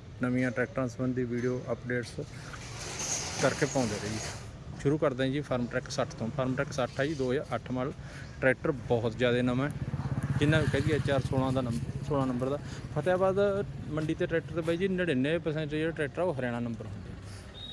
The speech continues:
ਤੁਹਾਨੂੰ ਪਹਿਲਾਂ ਗੱਲ ਦੱਸ ਦਈਏ, ਜਿਨ੍ਹਾਂ ਟਰੈਕਟਰਾਂ ਦੀ ਪਾਸਿੰਗ ਪਈ ਹੁੰਦੀ ਆ ਉਹਨਾਂ ਦੀ ਐਨ ਓ ਸੀ ਨਿਕਲ ਆਉਂਦੀ ਆ, ਦੂਜਿਆਂ ਦੀ ਨਹੀਂ। ਇੱਕ ਟਰੈਕਟਰ 'ਚ ਸਿਰਫ ਕਮੀ ਹੈ ਇਹਦੇ 'ਚ, ਕਿਉਂਕਿ ਆਪਣੇ ਪੰਜਾਬ 'ਚ ਜਿਹੜਾ ਟਰੈਕਟਰ ਚੱਲਦਾ ਡਬਲ ਕਲਚ ਟਰੈਕਟਰ ਚੱਲਦਾ।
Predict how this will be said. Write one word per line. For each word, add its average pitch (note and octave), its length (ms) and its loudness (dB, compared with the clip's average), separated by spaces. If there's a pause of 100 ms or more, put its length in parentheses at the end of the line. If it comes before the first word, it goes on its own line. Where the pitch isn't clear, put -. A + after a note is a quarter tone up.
(420)
ਤੁਹਾਨੂੰ B2+ 200 4
ਪਹਿਲਾਂ C3 300 6
ਗੱਲ C3+ 160 6
ਦੱਸ B2 160 4
ਦਈਏ, C#3 120 2
ਜਿਨ੍ਹਾਂ C#3 240 4
ਟਰੈਕਟਰਾਂ C3+ 240 2
ਦੀ C3 60 4
ਪਾਸਿੰਗ C3 340 4
ਪਈ B2+ 180 2
ਹੁੰਦੀ B2+ 160 2
ਆ C3+ 40 4
ਉਹਨਾਂ C#3+ 140 2
ਦੀ D3 80 2
ਐਨ C3+ 160 6
ਓ B2+ 60 4
ਸੀ C3 140 0
ਨਿਕਲ A#2+ 240 2
ਆਉਂਦੀ C3+ 280 4
ਆ, C3+ 160 4 (1200)
ਦੂਜਿਆਂ B2+ 220 6
ਦੀ B2 60 6
ਨਹੀਂ। A2+ 200 4 (760)
ਇੱਕ - 320 2
ਟਰੈਕਟਰ E3+ 300 6
'ਚ D#3 100 0
ਸਿਰਫ D#3+ 260 2
ਕਮੀ D#3 320 4
ਹੈ D3+ 60 0
ਇਹਦੇ D3+ 200 6
'ਚ, E3 140 2 (180)
ਕਿਉਂਕਿ E3 200 4
ਆਪਣੇ D3+ 220 2
ਪੰਜਾਬ C#3+ 360 4
'ਚ C3 120 -8
ਜਿਹੜਾ D#3 180 6
ਟਰੈਕਟਰ C#3 300 0
ਚੱਲਦਾ C3+ 240 2
ਡਬਲ B2+ 340 4
ਕਲਚ A#2 260 -2
ਟਰੈਕਟਰ B2 320 -2
ਚੱਲਦਾ। G#2+ 340 -2